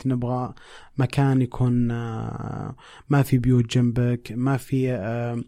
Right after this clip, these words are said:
في، في مواقف للسيارات اللي تجي، عشان ن-، يجي ال-، العميل وهو متدلع، يجي يوقف سيارة، ياخذ وهو مرتاح.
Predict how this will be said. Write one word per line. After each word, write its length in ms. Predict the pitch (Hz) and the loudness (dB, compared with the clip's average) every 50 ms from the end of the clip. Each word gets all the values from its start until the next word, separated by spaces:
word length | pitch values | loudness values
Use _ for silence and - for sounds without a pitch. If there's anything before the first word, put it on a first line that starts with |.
| _ _ _ - - - - - _ | _ _ _ -18 -18 -18 -20 -20 _
في، 300 | - 165 160 156 147 139 | 4 6 6 6 6 4
في 160 | - 151 147 | 4 4 6
مواقف 500 | 147 139 139 139 135 127 120 123 110 113 | 6 6 6 6 4 4 2 0 -2 0
للسيارات 500 | 117 - - - 127 127 127 127 - - | -2 -2 0 0 0 0 0 -2 -4 -4
اللي 120 | 117 117 | -6 -4
تجي، 480 | - - 120 117 - 123 123 123 127 - - - - - - - - - 147 | -2 0 -2 0 0 -2 -4 -4 -6 -10 -16 -20 -20 -20 -20 -20 -6 -4 -2
عشان 480 | 135 - 165 165 170 165 - 139 156 | 0 2 4 4 4 2 2 0 4
ن-، 40 | 165 | 6
يجي 500 | 175 170 135 156 165 170 147 135 139 135 | 6 6 6 6 4 4 4 4 2 2
ال-، 180 | 127 127 131 131 | 2 2 0 -2
العميل 500 | 123 123 117 120 127 135 151 185 202 208 | -2 -2 -2 0 2 2 4 4 4 4
وهو 540 | 175 185 208 202 190 180 165 151 - - | 4 6 4 6 6 6 4 4 2 0
متدلع، 460 | 107 139 151 143 139 143 123 104 104 117 | 0 -2 -2 2 2 2 2 2 2 0
يجي 220 | 135 139 131 143 | 0 2 4 4
يوقف 320 | 139 135 123 131 123 - | 4 4 2 0 -4 -4
سيارة، 520 | - - 123 120 123 127 127 127 131 127 127 | -4 -4 -4 -2 -2 -2 0 -2 -2 -2 -2
ياخذ 640 | 127 127 135 135 131 127 110 - 135 127 117 135 | -2 -2 0 0 0 -2 -2 -2 -4 -2 -2 -2
وهو 260 | 123 117 143 147 139 | 0 2 2 4 4
مرتاح. 520 | 131 123 117 - - 107 - - - - | 2 2 -2 -4 -8 -8 -6 -6 -8 -10